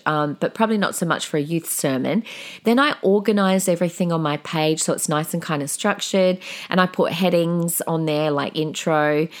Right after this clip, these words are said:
you know, thought one. I highlight things in different colours, like I highlight my scriptures in green. I highlight, yeah, now I'm really <laughs> O C D, I'm telling you the colour. I highlight the thought,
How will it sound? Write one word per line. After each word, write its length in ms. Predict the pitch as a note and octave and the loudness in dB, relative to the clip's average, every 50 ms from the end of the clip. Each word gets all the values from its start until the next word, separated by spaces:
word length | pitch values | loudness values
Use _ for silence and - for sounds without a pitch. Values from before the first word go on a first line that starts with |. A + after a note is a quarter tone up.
| - - _ _ - | -20 -20 _ _ -6
you 120 | D#3+ D#3 | -4 -2
know, 200 | D3 D3 C3+ C#3+ | 0 0 0 0
thought 380 | D3 - - F3+ E3 D#3 C#3 - | -2 0 2 4 4 4 4 2
one. 480 | D#3+ D#3+ D#3 D#3 D3+ D3+ D#3 D#3+ F3+ - - - - - | 2 2 2 2 2 2 0 -2 -4 -6 -8 -20 -12 -2
I 100 | - E3 | 0 0
highlight 640 | E3 - - - E3+ E3 F3 G3 G#3+ A3 A3 - - | 0 0 0 2 4 4 4 4 4 2 2 0 0
things 300 | - A3 A3 A3 A3 - | -2 -2 0 0 0 0
in 80 | A3 G#3 | 0 0
different 300 | A3+ G#3 - G#3 F#3+ G3 | -2 -2 -4 -4 -6 -4
colours, 440 | - G#3+ G#3 G#3 G#3+ A3 A3 A3 | 0 0 2 2 2 0 0 0
like 160 | F#3+ E3 - - | -2 -2 0 0
I 60 | D3+ D#3+ | 0 0
highlight 380 | E3 F#3 E3+ F3 E3+ D#3+ - | 2 2 2 4 4 2 2
my 140 | - C#3+ D3 | 0 -4 -2
scriptures 640 | D3 - - - G#3 - - - - A3 G3+ G3 G#3 | -2 -4 -2 -2 -4 -4 -2 -2 0 0 0 2 0
in 220 | F#3+ F#3 F#3 F3+ | 0 0 0 -2
green. 640 | - F3+ F3 F#3 F#3+ G3 F#3+ F#3+ F#3+ F#3 F#3 F#3 F3+ | -2 0 0 2 2 2 2 4 2 2 2 2 2
I 140 | D#3+ - - | 2 0 0
highlight, 680 | D3 D3+ D#3+ D#3 D#3+ D#3 D#3 D3+ D#3 D#3 D3+ - - - _ _ _ - | -2 2 2 2 2 4 2 2 2 0 0 -2 -6 -8 _ _ _ -6
yeah, 180 | D3+ D3 C3+ | -4 -2 -2
now 220 | C#3 D3 D3+ D3 D3 | -2 -2 -2 0 0
I'm 100 | C#3+ C#3 | -2 -2
really 260 | C#3 C#3+ C#3+ C#3+ - | -2 -2 0 0 0
<laughs> 40 | - | 2
O 100 | D#3 F#3+ | 2 4
C 300 | - - - - C#4+ A3+ | 4 2 4 4 2 2
D, 240 | G#3 G3 F3 D#3+ E3 | 4 4 4 4 4
I'm 120 | F3 F3+ | 4 2
telling 280 | - A3 F#3 E3+ E3+ E3 | 2 2 2 2 2 0
you 80 | D#3+ | 0
the 80 | - D#3+ | 0 -2
colour. 400 | - - F3 D#3+ D#3+ D#3 F3 - - - - - - - - - _ - - | 0 0 0 2 2 2 0 -2 -6 -12 -12 -12 -14 -16 -18 -20 _ -6 -2
I 60 | F#3 | -2
highlight 480 | F3+ - F#3 F3+ F#3 F3+ F3 D3 - - | 0 4 4 4 6 6 4 2 2 -2
the 80 | D#3 | -8
thought, 480 | D3+ - - - A3 B3+ D#4+ G4+ A4+ - | -10 -8 -2 2 2 4 4 2 0 0